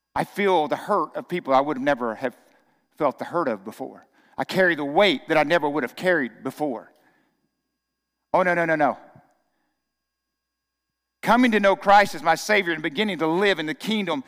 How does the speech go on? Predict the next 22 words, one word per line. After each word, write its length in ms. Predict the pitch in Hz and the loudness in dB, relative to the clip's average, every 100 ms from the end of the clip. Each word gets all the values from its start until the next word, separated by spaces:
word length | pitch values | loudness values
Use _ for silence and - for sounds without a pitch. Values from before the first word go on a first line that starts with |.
| - - | -14 -18
not 260 | 160 202 247 | 2 4 4
only 120 | 226 | 4
did 80 | 196 | 6
I 120 | 190 | 6
not 260 | 190 180 165 | 6 2 2
escape 440 | - - 247 247 | -4 0 0 2
reality, 320 | 185 185 190 | 4 6 6
I 80 | 185 | 4
began 320 | 180 170 185 | 2 -2 -4
to 60 | 170 | -4
see 240 | - 247 | -4 -4
reality 340 | 196 175 175 170 | 2 4 6 4
'cause 140 | 165 | -2
it 80 | 165 | 2
doesn't 180 | 196 175 | 2 2
make 200 | 180 - | -2 -2
sense 260 | 196 180 | -6 -4
unless 220 | 170 165 | -2 -2
that 160 | 175 160 | 0 0
is 160 | 160 139 | 0 -4
the 80 | |
reality. 440 | 127 123 104 - | -4 -4 -4 -8